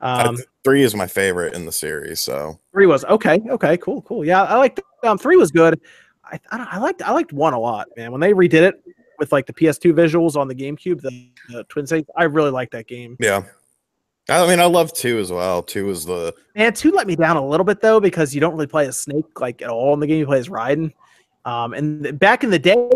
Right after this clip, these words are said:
Speaker 1: man, that was, like, the big bait and switch. I thought I was getting that game, and I thought I was playing as Snake.
Speaker 2: That's why
Speaker 1: And
Speaker 2: you
Speaker 1: then
Speaker 2: can't trust Kojima.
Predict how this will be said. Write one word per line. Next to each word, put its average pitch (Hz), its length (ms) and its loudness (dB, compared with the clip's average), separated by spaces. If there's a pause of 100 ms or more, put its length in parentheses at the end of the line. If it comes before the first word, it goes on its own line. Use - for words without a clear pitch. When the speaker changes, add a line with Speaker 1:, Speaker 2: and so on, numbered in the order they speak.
Speaker 1:
man, 175 280 2
that 185 160 2
was, 240 100 -4
like, 202 160 0
the 165 80 -4
big 165 200 0
bait 185 180 2
and 160 100 -14
switch. - 340 -2
I 190 140 2
thought 226 180 2
I 180 40 4
was 147 140 0
getting 170 220 2
that 208 140 -4
game, 226 180 -6
and 165 40 0
I 143 80 0
thought 185 300 4
I 185 60 6
was 156 140 0
playing 165 300 -4
as - 60 -16
Snake. 151 460 -6 (560)
Speaker 2:
That's 104 180 -4
why 113 100 2
Speaker 1:
And 110 40 6
Speaker 2:
you 156 60 4
Speaker 1:
then 156 100 2
Speaker 2:
can't 110 160 -2
trust - 240 -4
Kojima. 101 500 -8